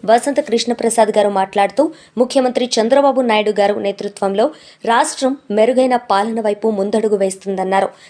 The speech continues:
ప్రజల సమస్యలను ప్రత్యక్షంగా విని వాటిని వెంటనే పరిష్కరించేందుకు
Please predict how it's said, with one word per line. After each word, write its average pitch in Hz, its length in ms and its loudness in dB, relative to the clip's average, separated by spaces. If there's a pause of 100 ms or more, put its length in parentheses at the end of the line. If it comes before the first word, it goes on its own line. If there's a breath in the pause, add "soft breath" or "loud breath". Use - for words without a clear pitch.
ప్రజల 220 360 2
సమస్యలను 247 720 0 (280 loud breath)
ప్రత్యక్షంగా 262 640 0
విని 220 300 0 (240 soft breath)
వాటిని 254 340 2
వెంటనే 254 440 0
పరిష్కరించేందుకు 220 1080 -2